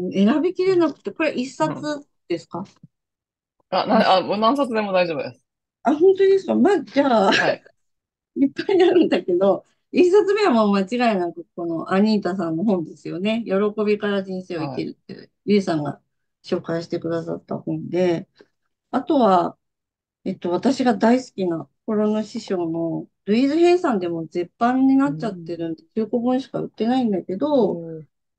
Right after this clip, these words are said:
Speaker 1: 心が満たされる本っていうのがあって、その本もすごく、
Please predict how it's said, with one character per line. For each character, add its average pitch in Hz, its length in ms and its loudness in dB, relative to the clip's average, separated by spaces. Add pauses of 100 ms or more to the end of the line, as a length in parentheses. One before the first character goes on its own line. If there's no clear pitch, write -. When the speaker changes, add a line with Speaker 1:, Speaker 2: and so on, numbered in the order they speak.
(140)
Speaker 1:
心 262 380 2
が 226 140 2
満 180 160 -2
た 190 140 0
さ 202 140 -2
れ 196 120 0
る 175 100 -6
本 160 300 -8
っ 151 120 -18
て 160 80 -8
い 160 140 -4
う 160 500 -8
の 165 120 -6
が 170 160 -6
あ 170 40 -8
っ - 220 -20
て、 190 420 0
そ - 200 -6
の 226 140 2
本 254 240 2
も 170 300 -4 (100)
す - 220 -12
ご 180 180 -8
く、 - 320 -10